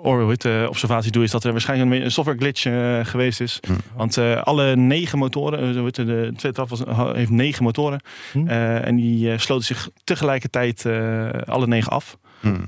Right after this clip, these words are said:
Speaker 1: Dus dat,
Speaker 2: Hmm.
Speaker 1: eh, of een software glitch of gewoon een, een, een, een safety, eh, procedure. Dat er inderdaad ook een, eh, misschien iets van een, eh, pressure lag was.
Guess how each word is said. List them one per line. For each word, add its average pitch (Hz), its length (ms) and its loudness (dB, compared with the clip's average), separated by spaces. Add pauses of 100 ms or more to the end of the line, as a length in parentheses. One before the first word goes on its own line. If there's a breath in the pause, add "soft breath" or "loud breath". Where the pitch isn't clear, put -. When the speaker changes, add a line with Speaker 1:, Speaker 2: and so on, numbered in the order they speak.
Speaker 1:
Dus 98 160 -2
dat, 104 180 0
Speaker 2:
Hmm. 107 80 4
Speaker 1:
eh, 107 580 2
of 143 120 0
een 143 60 -2
software 135 280 0
glitch 127 240 0
of - 120 -2
gewoon 120 180 2
een, 117 140 6
een, 117 260 2
een, 113 180 2
een 110 80 2
safety, 113 640 0
eh, 107 60 0
procedure. 110 540 -2
Dat 104 140 -2
er 110 60 -2
inderdaad 107 260 0
ook 107 140 -4
een, 104 180 4
eh, 101 200 4
misschien 104 240 -2
iets 101 100 -4
van 98 120 -4
een, 104 400 0
eh, 107 80 -6
pressure 110 320 0
lag 104 180 0
was. 98 280 0